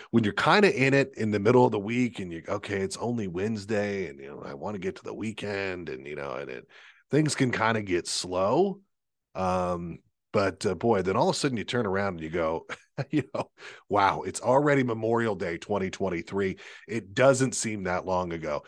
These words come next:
uh, really, that we were ringing in the new year. But boom, here we go. And, uh, we're talking Memorial Day, and we're talking getting into summertime. And, of course, that generally equates to outdoor plans and, uh, and nice weather throughout Central P A. So, look, this is a great time of year.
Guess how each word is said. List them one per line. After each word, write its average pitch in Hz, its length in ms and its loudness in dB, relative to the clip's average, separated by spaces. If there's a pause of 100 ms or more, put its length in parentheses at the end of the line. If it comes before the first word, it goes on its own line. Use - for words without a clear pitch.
(280)
uh, 78 240 -2
really, 90 240 2
that 78 160 -2
we 87 100 -2
were 78 140 -2
ringing 87 360 -4
in 78 140 -6
the 76 80 -8
new 78 140 -10
year. 73 440 -8
But 73 220 -6
boom, 160 260 8
here 104 140 -2
we 131 120 2
go. 131 380 2
And, 87 300 -8
uh, 85 200 0
we're 82 80 -4
talking 95 340 2
Memorial 104 400 0
Day, 107 160 2
and 104 80 -2
we're 85 80 -8
talking 87 360 -2
getting 87 260 -2
into 78 180 -8
summertime. 87 580 -4
And, 73 80 -8
of - 60 -8
course, 82 240 -6 (420)
that 120 180 4
generally 110 400 4
equates 95 400 -2
to 87 220 -4 (340)
outdoor 113 360 4
plans 95 480 -2
and, 82 200 -6
uh, 80 240 -6
and 90 180 -6
nice 92 280 0
weather 82 280 -2
throughout 78 280 -6
Central 80 320 -6
P 82 220 -8
A. 73 160 -6
So, 90 240 -2 (320)
look, 101 180 2
this 127 140 4
is 151 80 2
a 139 60 4
great 123 260 6
time 120 240 2
of 101 100 0
year. 95 300 -2